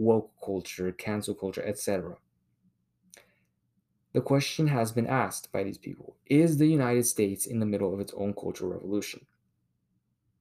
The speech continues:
In my opinion, from sort of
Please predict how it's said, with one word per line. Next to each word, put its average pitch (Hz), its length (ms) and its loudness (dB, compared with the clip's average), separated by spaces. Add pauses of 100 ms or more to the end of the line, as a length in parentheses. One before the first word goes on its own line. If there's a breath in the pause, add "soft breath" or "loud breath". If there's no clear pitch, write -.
(560 loud breath)
In 120 100 4
my 107 200 4
opinion, 165 640 4 (1500)
from 107 180 -8
sort 117 240 0
of 107 260 0